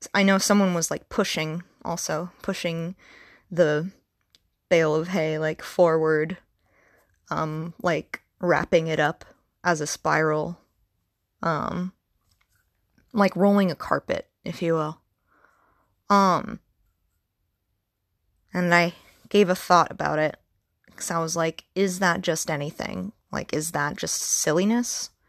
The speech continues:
But no, I, I don't think so. I think, um, my brain's trying to tell me to be careful with how vulnerable you are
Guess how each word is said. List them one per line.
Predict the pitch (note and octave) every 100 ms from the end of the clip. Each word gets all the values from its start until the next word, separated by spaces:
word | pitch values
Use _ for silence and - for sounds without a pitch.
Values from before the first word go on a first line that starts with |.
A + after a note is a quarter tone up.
| _ _ _ _ _ _ _ _ _ _ _ _
But | - F3 F3 F3 F3 - - - - - - -
no, | G3+ F#3+ D#3
I, | D3 D3 E3 F3 F3
I |
don't | E3+ E3
think | F3
so. | - D#3+ D3 D#3+ -
I | D#3+ D#3+
think, | - F3+ F3+ - - _
um, | F3+ D#3+ D#3 D#3+ - _ _ _ _
my | - F3+
brain's | D#3 D#3+ D#3 D3+ D#3 -
trying | D#3+ D#3 D#3
to |
tell | - D3+ E3
me | E3 D#3 D#3 F3 - _ _ _ _ _ _ _ _ _ _ _ _ _ _ _ _ _ _ _ -
to | G3+
be | F3
careful | E3 - G3 F#3 - G#3 G#3
with | F#3+ -
how | F3+ E3+
vulnerable | D#3 D#3+ E3 F3 F3+ F#3+ G3
you | F#3+ G3
are | G#3+ G#3 G#3+ A3+